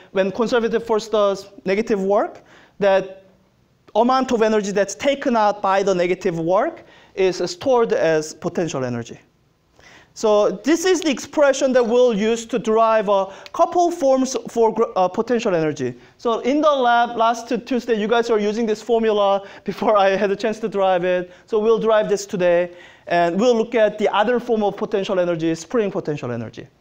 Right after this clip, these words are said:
So whenever with the conservative force, this is what you can say. So this is a new form of energy that we are now identifying and deriving formulas for. We say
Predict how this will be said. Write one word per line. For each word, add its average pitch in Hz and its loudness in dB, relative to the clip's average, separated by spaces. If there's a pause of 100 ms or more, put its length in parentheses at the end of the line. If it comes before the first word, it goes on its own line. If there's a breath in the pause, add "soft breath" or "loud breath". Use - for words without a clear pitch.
(320 loud breath)
So 208 0
whenever 269 2
with 247 0
the 302 2
conservative 269 -2
force, 240 0
this 262 -4
is 254 -4
what 214 -2
you 226 -6
can 190 -4
say. - -6 (420 loud breath)
So 214 0
this 269 0
is 370 2
a 302 4
new 262 2
form 277 0
of 247 2
energy 226 2
that 208 0
we 214 0
are 202 4
now 214 2
identifying 196 0
and 170 -2
deriving 190 0
formulas 170 -2
for. - -12 (400 soft breath)
We 208 -2
say 202 -2